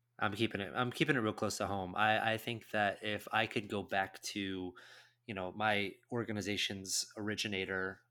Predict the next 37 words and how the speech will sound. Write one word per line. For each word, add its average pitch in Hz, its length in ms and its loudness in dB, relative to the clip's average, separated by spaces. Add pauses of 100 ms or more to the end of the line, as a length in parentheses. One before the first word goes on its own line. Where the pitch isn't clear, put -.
(200)
or, 98 300 -6
or, 98 380 -4
you 107 120 -6
know, 95 100 -6
my 95 160 -2
Kobudo 101 420 -4
stylist, 95 560 -2
like, 92 180 -6 (280)
you - 100 -12
know, 92 140 -8 (100)
the, 104 180 -4
the 104 100 -6
one 101 120 -4
who 98 280 -6
really 104 240 -2
made 98 200 -2
it 92 200 -8
popular, 92 580 -4 (580)
um, 90 460 0 (420)
and, 101 140 -8
and 95 180 -10
get 107 180 -2
that 98 200 0
firsthand 98 680 0
experience 95 640 -4
with 98 160 -4
them 101 440 -4 (520)
and, 92 420 -2 (300)
you 104 100 -6
know, 92 120 -4
really 98 500 0 (800)
focus 120 380 2
on 95 120 -2
what 104 160 2
I 98 80 0
do 95 180 -4
now 95 560 -2